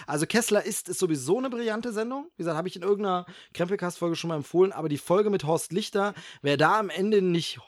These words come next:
heult wie ein kleines Kind, der hat wirklich da, wo andere ein Herz haben, einen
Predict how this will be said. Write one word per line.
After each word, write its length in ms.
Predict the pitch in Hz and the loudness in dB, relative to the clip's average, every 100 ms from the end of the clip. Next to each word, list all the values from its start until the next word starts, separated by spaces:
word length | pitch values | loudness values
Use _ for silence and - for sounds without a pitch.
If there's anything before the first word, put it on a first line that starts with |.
| - | 4
heult 400 | 156 196 170 185 | 8 8 8 4
wie 80 | 170 | -4
ein 60 | 160 | 0
kleines 340 | 160 156 - | 0 0 2
Kind, 380 | 165 160 165 - - - _ | 2 2 0 -6 -18 -20 _
der 320 | 143 156 143 | 6 6 6
hat 220 | 135 160 151 | 0 -4 -4
wirklich 300 | 160 139 - | -4 -4 0
da, 180 | 143 | 2
wo 60 | 156 | 2
andere 260 | 135 156 151 | 0 -2 0
ein 60 | |
Herz 300 | 123 135 - | 0 -2 0
haben, 260 | 131 127 139 | -2 -2 -4
einen 360 | 123 123 123 | -6 -6 -8